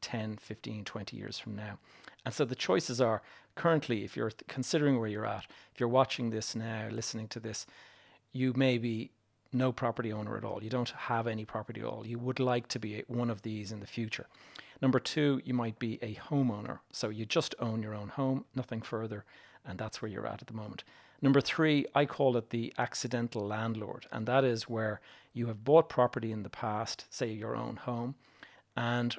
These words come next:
rather than sell it when you were moving to another place, you decided to keep it or rent it out. And so that is kind of accidental landlord. You've become a landlord, but you didn't go into it, uh,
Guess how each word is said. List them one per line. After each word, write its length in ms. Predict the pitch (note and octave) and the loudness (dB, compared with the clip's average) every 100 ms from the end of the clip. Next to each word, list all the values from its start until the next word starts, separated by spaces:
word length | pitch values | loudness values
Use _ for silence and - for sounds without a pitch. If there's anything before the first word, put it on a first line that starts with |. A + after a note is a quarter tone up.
| - | 2
rather 280 | C3 D3+ D3+ | 6 6 6
than 160 | B2+ | 4
sell 320 | - - C#3+ | 2 8 8
it 100 | B2+ | 8
when 80 | B2 | 0
you 80 | A2+ | -2
were 140 | A2 | -2
moving 300 | A2+ A#2 A2+ | -2 0 -2
to 140 | A2 G#2+ | -4 -4
another 220 | A#2 A2+ | -2 -2
place, 340 | - G#2+ G#2+ | -4 -8 -8
you 80 | B2+ | -8
decided 380 | A#2+ B2+ A#2 A2+ | -6 -2 -2 -2
to 60 | A2 | -8
keep 320 | - C3+ A#2+ | -6 -4 -4
it 80 | G#2+ | -6
or 100 | G#2 | -6
rent 240 | G#2 G#2 | -8 -6
it 60 | G#2 | -8
out. 240 | A2 - - _ - | -8 -10 -16 _ -12
And 100 | A#2+ | -6
so 80 | C3 | 4
that 220 | C3+ D3 | 8 8
is 80 | C3+ | 8
kind 180 | C3 A#2 | 2 -2
of 60 | - | -2
accidental 640 | A#2+ - C3 A#2 A2 G#2 - - | -4 -2 -4 -2 -4 -8 -10 -8
landlord. 560 | A2 A2+ A2 G#2+ G2+ | -4 -4 -4 -8 -8
You've 120 | A#2 A#2 | -10 -8
become 340 | - D#3 D#3 | -4 2 4
a 40 | |
landlord, 600 | C3+ A#2 A2+ A2 A2 G#2+ - - - _ | 4 4 0 0 -2 -4 -8 -20 -20 _
but 200 | - A#2 - - | -4 -4 -4 -6
you 120 | A#2+ | -2
didn't 180 | C#3+ C#3 | 2 2
go 160 | A#2+ | 2
into 300 | A#2+ A#2 A2 G#2+ | 2 0 -2 -6
it, 140 | - _ - - _ _ A2 | -8 _ -20 -20 _ _ -8
uh, 240 | G#2+ | -6